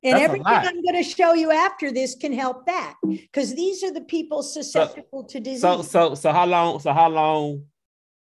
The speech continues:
Speaker 2: how long will it take to revert? You think thirty days would be enough to reverse it, or depend how severe the cases is?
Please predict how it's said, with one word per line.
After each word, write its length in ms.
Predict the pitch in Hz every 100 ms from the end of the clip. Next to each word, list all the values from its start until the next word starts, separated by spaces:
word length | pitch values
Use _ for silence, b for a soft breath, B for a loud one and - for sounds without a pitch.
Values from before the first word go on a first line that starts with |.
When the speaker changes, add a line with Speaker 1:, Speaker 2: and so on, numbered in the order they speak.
| - -
Speaker 2:
how 120 | 156
long 160 | 170 165
will 80 |
it 100 | 156
take 180 | 170 151
to 60 | 127
revert? 320 | 113 113 131
You 80 | 147
think 280 | 160 160 156
thirty 220 | 156 147
days 260 | 160 160
would 220 | 139 135 131
be 80 |
enough 300 | 143 147 147
to 100 | -
reverse 480 | 120 110 127 156 143
it, 120 | 170
or 120 | 135 120
depend 280 | - 143
how 60 | 117
severe 320 | - 113 131
the 80 | -
cases 440 | - 139 127 92 123
is? 280 | 78 -